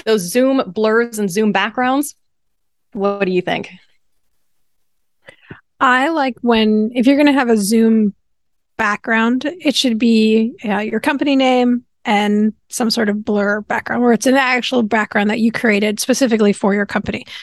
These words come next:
Speaker 2: So there's no confusion as to who you're talking to, the, your name, and maybe even your snippet tagline underneath your logo. So that way there's more immediate connection.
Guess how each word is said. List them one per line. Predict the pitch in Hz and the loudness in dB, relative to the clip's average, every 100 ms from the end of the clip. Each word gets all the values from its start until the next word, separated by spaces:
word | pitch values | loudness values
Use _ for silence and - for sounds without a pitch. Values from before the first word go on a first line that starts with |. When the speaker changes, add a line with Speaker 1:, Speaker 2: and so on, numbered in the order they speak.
| - | -10
Speaker 2:
So | 226 | -4
there's | 226 220 240 | -2 0 4
no | 240 226 | 4 4
confusion | 233 226 - 285 226 214 208 226 | 2 -2 4 4 4 2 -2 -4
as | 220 208 - | -4 -4 -2
to | 233 208 | -2 0
who | 220 | 0
you're | 240 247 | 0 0
talking | 240 - 214 | -2 -4 -2
to, | 277 | -2
the, | 269 - _ | -4 -10 _
your | - 208 | -6 -2
name, | 247 294 277 | 0 2 2
and | 226 220 - - | 2 0 -6 -4
maybe | 403 349 | 0 2
even | 339 311 277 - | 0 0 -2 -4
your | 247 214 | -6 -4
snippet | - 247 233 214 | -2 -2 -2 -8
tagline | - 220 220 214 226 | -6 -6 -4 -4 -4
underneath | 233 240 226 | -6 -8 -10
your | 240 | -12
logo. | - - - - - - - | -12 -12 -12 -12 -16 -20 -20
So | - 233 | -4 0
that | 220 | 2
way | 220 | 2
there's | 220 214 247 | 0 0 2
more | 233 254 | 2 2
immediate | 226 226 226 208 - | 4 4 4 0 -4
connection. | - 208 - - 359 | -4 -2 -2 -2 -2